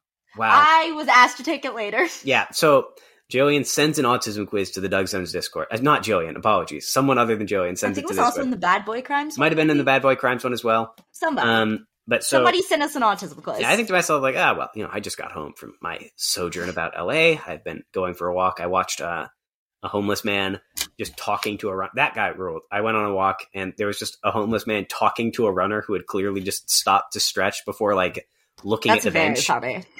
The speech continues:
Speaker 1: And the runner was, like, nodding politely as this guy was just going on and on and on.
Speaker 2: Th-, there was a lady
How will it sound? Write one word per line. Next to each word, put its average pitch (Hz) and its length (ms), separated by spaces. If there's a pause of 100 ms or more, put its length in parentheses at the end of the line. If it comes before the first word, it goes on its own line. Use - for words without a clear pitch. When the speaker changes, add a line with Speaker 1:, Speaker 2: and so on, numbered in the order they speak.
Speaker 1:
And 147 240
the 147 80
runner 139 180
was, 147 140
like, 120 240
nodding 113 480
politely 110 460
as 101 100
this 110 140
guy 101 200
was 101 80
just 107 240
going 107 440 (100)
on 98 300
and 95 100
on 98 180
and 92 100
on. 101 300 (160)
Speaker 2:
Th-, - 120 (100)
there 247 240
was 403 180
a 330 80
lady 254 560